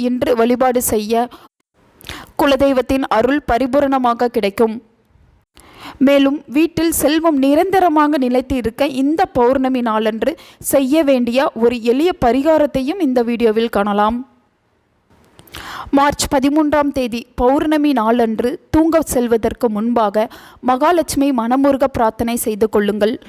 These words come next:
பூஜை அறையில் ஒரு சின்ன கிண்ணத்தில் இரண்டு கைப்பிடி கல்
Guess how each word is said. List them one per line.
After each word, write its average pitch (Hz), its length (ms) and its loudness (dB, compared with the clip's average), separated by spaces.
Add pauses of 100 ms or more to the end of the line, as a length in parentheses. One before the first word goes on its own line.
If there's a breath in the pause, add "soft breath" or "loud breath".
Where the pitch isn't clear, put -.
(480 loud breath)
பூஜை 285 380 2
அறையில் 240 320 -2 (160)
ஒரு 466 140 2 (120)
சின்ன 330 300 -2 (120)
கிண்ணத்தில் 247 560 -2 (240)
இரண்டு 320 280 2 (100)
கைப்பிடி 247 420 0 (120)
கல் 226 160 0